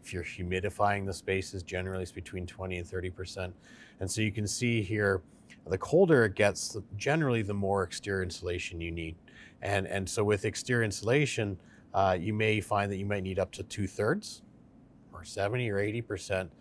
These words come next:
of the insulation on the outside before you, uh, you, when you look at the vapor control on the inside. So depending on what this table tells you, that's the, the ideal ratio. If you don't have it, that's not a problem.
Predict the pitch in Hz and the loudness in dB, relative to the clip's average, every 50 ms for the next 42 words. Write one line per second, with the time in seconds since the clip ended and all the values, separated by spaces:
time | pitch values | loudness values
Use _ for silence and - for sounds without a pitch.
0 | - - - - 92 90 90 98 92 90 87 - 98 90 87 - 98 92 92 90 | -20 -20 -10 -6 -4 -2 0 0 0 0 0 0 -2 -2 -2 -2 -4 -4 -4 -2
1 | 90 87 87 90 87 - - - 147 143 113 107 104 101 95 92 95 95 - - | 0 0 0 0 -2 -4 -2 2 6 8 8 8 8 6 2 0 -4 -6 -8 -6
2 | - 98 101 101 98 95 92 90 85 - - - - - - - 82 82 82 82 | -2 0 2 2 2 0 -2 -4 -6 -8 -14 -20 -20 -20 -16 -10 -10 -8 -8 -8
3 | 80 - - - - 87 85 80 - - 95 95 90 87 87 87 92 90 - - | -10 -12 -16 -16 -14 -12 -12 -12 -12 -10 -8 -8 -6 -4 -4 -4 -4 -6 -6 -6
4 | 85 80 90 87 95 87 85 - 85 - - - - 90 82 82 82 80 - - | -8 -8 -4 -2 -2 -2 -2 -4 -10 -10 -10 -12 -10 -8 -8 -6 -8 -8 -10 -10
5 | 82 80 - - - 107 95 87 - - - - - - - - 120 - 139 151 | -12 -12 -10 -4 2 2 2 2 2 -4 -20 -20 -20 -12 -4 -4 -2 2 2 4
6 | 165 165 151 147 127 110 110 - - - 123 117 113 104 98 95 - - 214 220 | 4 6 6 4 4 2 0 -4 -4 -2 0 0 2 2 0 -2 0 0 2 2
7 | 180 127 117 110 104 110 113 110 - - - 120 107 - - 98 101 95 95 92 | 2 4 2 2 4 4 2 2 0 -2 -2 -2 -2 -2 -2 2 2 2 2 2
8 | 92 92 107 110 120 113 104 95 98 98 104 101 - - 110 131 160 - - - | -2 -2 -2 0 2 2 2 2 2 2 0 0 -2 -4 -4 -4 -6 -6 -12 -18
9 | - - - 120 113 107 101 - 127 120 127 160 160 - - - - - - - | -16 -10 -6 -4 -4 -4 0 2 4 4 4 4 0 -2 -6 -16 -18 -20 -20 -20
10 | - - - - - 95 92 - 156 196 - - 95 90 - 110 98 101 110 107 | -20 -20 -8 0 4 4 6 6 4 0 -2 -6 -10 -6 -2 -2 0 0 0 -2
11 | - 92 82 85 92 160 185 | 0 0 0 0 0 -4 -8